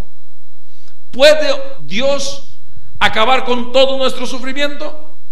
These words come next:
Lógico que sí. ¿Y por qué no lo hace?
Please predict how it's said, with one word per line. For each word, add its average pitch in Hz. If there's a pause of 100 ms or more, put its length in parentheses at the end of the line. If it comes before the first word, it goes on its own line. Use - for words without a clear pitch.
(240)
Lógico 302
que 302
sí. - (1080)
¿Y 262
por 269
qué 294
no 294
lo 285
hace? -